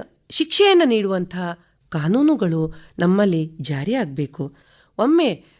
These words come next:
ತಪ್ಪು ಮಾಡಿದಂಥವರು ಪುನಃ ಆ ತಪ್ಪನ್ನ ಮಾಡದಂತೆ ಅಥವಾ ಬೇರೆಯವರಿಗೆ ಅದೊಂದು ಪಾಠವನ್ನು ಕಲಿಸುವ ರೀತಿಯಲ್ಲಿ ಕಠಿಣವಾದಂಥ ಶಿಕ್ಷೆಯನ್ನ ನೀಡುವಂಥ ವ್ಯವಸ್ಥೆಯು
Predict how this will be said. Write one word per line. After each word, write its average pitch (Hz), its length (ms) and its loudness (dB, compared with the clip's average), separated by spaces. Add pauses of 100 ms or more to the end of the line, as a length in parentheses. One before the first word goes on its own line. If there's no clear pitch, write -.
(140)
ತಪ್ಪು 262 220 0
ಮಾಡಿದಂಥವರು 185 840 0
ಪುನಃ 294 420 0 (160)
ಆ 202 100 -6
ತಪ್ಪನ್ನ 175 480 -8
ಮಾಡದಂತೆ 165 760 -8 (280)
ಅಥವಾ 196 240 -4
ಬೇರೆಯವರಿಗೆ 185 680 -2
ಅದೊಂದು 165 380 -8
ಪಾಠವನ್ನು 214 560 -6
ಕಲಿಸುವ 156 400 -8
ರೀತಿಯಲ್ಲಿ 160 580 -10 (300)
ಕಠಿಣವಾದಂಥ 233 800 0
ಶಿಕ್ಷೆಯನ್ನ 302 520 -4
ನೀಡುವಂಥ 175 480 -4
ವ್ಯವಸ್ಥೆಯು 160 760 -2